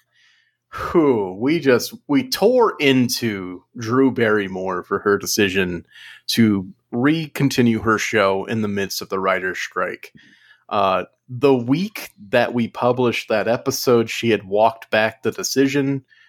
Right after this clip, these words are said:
to air her show during the writer's strike, so good for her. Uh, but also, fuck Bill Maher, because he decided to come back, but then also walked it back,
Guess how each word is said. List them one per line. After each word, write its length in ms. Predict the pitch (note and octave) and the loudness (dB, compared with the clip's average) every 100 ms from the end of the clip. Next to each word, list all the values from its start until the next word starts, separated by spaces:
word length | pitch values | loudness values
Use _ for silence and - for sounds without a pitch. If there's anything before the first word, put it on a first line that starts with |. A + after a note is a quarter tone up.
| _ | _
to 280 | - G#2 - - | -14 -12 -10 0
air 320 | B2 C3+ C#3 | 4 6 4
her 200 | C#3+ C3+ | 4 2
show 360 | B2+ C3+ B2+ | 2 4 4
during 320 | A#2+ A#2+ A2+ A2+ | 4 2 2 0
the 80 | |
writer's 340 | G#2+ G#2 G2+ G2 | 0 0 -2 -6
strike, 320 | - G2+ F#2+ | -4 -4 -4
so 140 | - F#2 | -10 -8
good 260 | A2 G2+ | -4 -4
for 220 | - F#2+ | -4 -6
her. 460 | F#2 A2+ A2+ A2 G#2 _ - - _ | -2 0 2 0 -2 _ -20 -20 _
Uh, 140 | G#2+ G2+ | -4 0
but 160 | A#2 - | 0 2
also, 800 | C3+ D3 - - C#3+ A#2+ A2 - _ _ | 4 4 2 2 4 4 2 -4 _ _
fuck 420 | - - B2+ - - | -6 0 0 0 2
Bill 220 | A2+ G#2 | 2 2
Maher, 880 | G#2+ C3+ E3 D#3+ - G2 F2+ F2 - _ _ _ | 0 2 4 2 0 -2 -2 -4 -10 _ _ _
because 340 | A#2 A#2 G#2+ | -4 -2 -4
he 180 | - G3 | -2 0
decided 540 | D3+ - A#2 G#2 G2 | 0 2 2 2 -2
to 80 | - | -8
come 320 | F#2+ G#2+ G2 | -6 -4 -4
back, 340 | F#2+ F#2 F2+ - | -2 0 -2 -4
but 140 | A#2+ | -4
then 120 | B2 | -2
also 360 | A2+ A#2+ B2 F3 | 0 -2 0 0
walked 400 | E3 F3 F3+ - | 2 2 0 0
it 140 | F#3+ | -2
back, 260 | - G3 G3 | 2 0 0